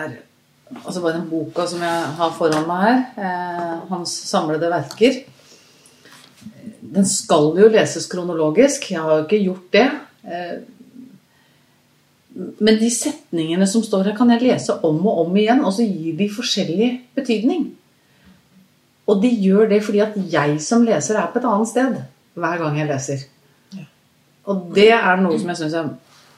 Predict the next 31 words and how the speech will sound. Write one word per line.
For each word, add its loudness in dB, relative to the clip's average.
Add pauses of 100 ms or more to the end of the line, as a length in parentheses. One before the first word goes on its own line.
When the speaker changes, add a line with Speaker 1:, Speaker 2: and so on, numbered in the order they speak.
(180)
Speaker 1:
som -4
kanskje -4 (200)
kjennetegner -2
tekster -4
av -4
klassikere -6 (400)
og -6
kanoner, 0
da, 6
som -4
Ibsen -6
og -4
Shakespeare -4
og -6
Dante -4
og -6
Machiavelli -4
og -2
hele -2
gjengen, -2
at -8
de, -2 (760)
det -20
er -10
noe -6
ved -6
de -6
tekstene -8
som, -8 (1040)
som -12
er -8